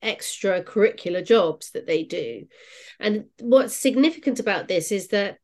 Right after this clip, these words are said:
this feud, as the newspapers have been calling it, has built up because Phil hasn't told Holly about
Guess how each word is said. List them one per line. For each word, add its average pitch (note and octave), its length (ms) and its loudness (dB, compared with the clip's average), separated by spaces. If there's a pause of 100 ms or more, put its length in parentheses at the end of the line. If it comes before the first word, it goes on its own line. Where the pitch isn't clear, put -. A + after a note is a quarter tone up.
(100)
this G#3+ 340 4
feud, A#3+ 800 2
as G3+ 180 -2
the G3 300 0
newspapers F#3+ 500 -2
have E3+ 60 -14
been F3+ 120 -8
calling F3 300 -4
it, - 140 -4
has F#3 180 -10 (120)
built C#4+ 340 4
up G3+ 420 -2 (340)
because A3 600 2 (440)
Phil A3+ 360 6
hasn't A3+ 420 -2
told G#3 260 0
Holly F#3+ 540 -2
about F#3 560 -4